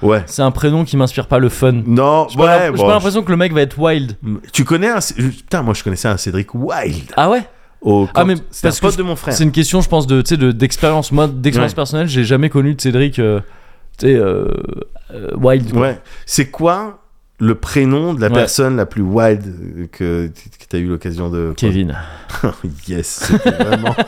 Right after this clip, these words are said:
Speaker 1: <laughs> c'était vraiment ce genre de
Speaker 2: Je
Speaker 1: réponse
Speaker 2: suis unleashed.
Speaker 1: <laughs> que je voulais. <laughs> Et donc, euh, et donc, tu vois, j'y joue. Le, en, en multi, la plupart du temps, pour moi, c'est vraiment indispensable.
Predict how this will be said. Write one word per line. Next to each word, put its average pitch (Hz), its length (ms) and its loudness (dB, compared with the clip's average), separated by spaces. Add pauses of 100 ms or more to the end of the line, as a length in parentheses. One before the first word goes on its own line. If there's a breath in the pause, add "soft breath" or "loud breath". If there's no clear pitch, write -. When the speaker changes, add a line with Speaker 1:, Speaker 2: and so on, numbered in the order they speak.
(120)
Speaker 1:
<laughs> - 240 -4
c'était - 300 0
vraiment 113 680 -2
ce - 240 -4
genre 92 220 -4
de 87 60 -10
Speaker 2:
Je 87 80 -10
Speaker 1:
réponse 92 180 -8
Speaker 2:
suis 98 140 0
unleashed. 113 440 4
Speaker 1:
<laughs> 254 1300 2
que - 120 -6
je 107 220 -6
voulais. 110 260 0 (120)
<laughs> - 1000 -2 (1200 loud breath)
Et 170 200 6
donc, 220 320 2
euh, 156 420 4 (360 loud breath)
et 123 120 4
donc, 196 140 0
tu 208 120 -4
vois, 214 160 4
j'y 175 180 -4
joue. 240 520 2
Le, 143 180 4
en, 135 280 0
en 127 140 0
multi, 175 420 -2
la 156 140 2
plupart 113 320 -4
du 113 120 -10
temps, 160 300 0
pour 117 160 -4
moi, 120 160 2
c'est 110 160 -2
vraiment 117 420 0
indispensable. 123 800 -2